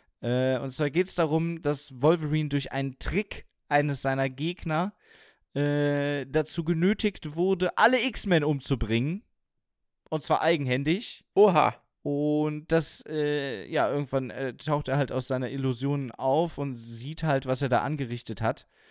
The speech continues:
Speaker 2: Mhm.
Speaker 1: Und ist daraufhin so gebrochen, wo wir auch wieder bei Seele brechen wären,
Speaker 2: Ja.
Speaker 1: dass er, er kann, er kann sich ja nicht selber umbringen.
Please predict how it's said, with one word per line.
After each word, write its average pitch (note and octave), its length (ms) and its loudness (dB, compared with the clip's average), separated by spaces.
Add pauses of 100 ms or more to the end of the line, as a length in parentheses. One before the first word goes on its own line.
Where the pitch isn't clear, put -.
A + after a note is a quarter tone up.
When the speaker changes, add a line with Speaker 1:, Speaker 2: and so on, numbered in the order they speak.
(120)
Speaker 2:
Mhm. C3 280 -4
Speaker 1:
Und B2+ 300 -4
ist C#3+ 220 -10
daraufhin C3+ 540 2
so D#3+ 320 2
gebrochen, D3 1040 0 (760)
wo A2 120 -10
wir G2+ 120 -4
auch A2 160 -8
wieder G2+ 180 0
bei F2+ 340 -2 (180)
Seele G#2 340 -2
brechen A2+ 420 -4
wären, C#3 300 0 (160)
Speaker 2:
Ja. G2 400 0
Speaker 1:
dass - 260 -2
er, A#2 260 -2
er C3 120 0
kann, E3+ 200 6
er D3 140 2
kann F3+ 180 6
sich E3+ 140 2
ja D#3+ 100 6
nicht D3+ 140 4
selber D#3 280 6
umbringen. A#2+ 520 2